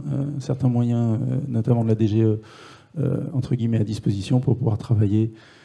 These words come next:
dans la communication, la formation, afin, euh, de réussir cet objectif deux mille vingt-deux deux mille vingt-cinq. En tout cas, croyez bien que nous sommes cent pour cent mobilisés. Je réponds à, à votre sollicitation, bien entendu,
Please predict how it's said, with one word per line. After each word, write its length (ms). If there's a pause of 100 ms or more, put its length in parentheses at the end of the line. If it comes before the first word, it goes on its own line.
(360)
dans 100
la 80
communication, 800
la 160
formation, 720 (680)
afin, 600 (140)
euh, 340
de 140
réussir 720
cet 260
objectif 760 (560)
deux 180
mille 180
vingt-deux 600 (140)
deux 140
mille 160
vingt-cinq. 580 (1300)
En 100
tout 80
cas, 140
croyez 240
bien 120
que 80
nous 80
sommes 220
cent 160
pour 180
cent 120
mobilisés. 760
Je 380
réponds 580
à, 140
à 160
votre 180
sollicitation, 640
bien 260
entendu, 600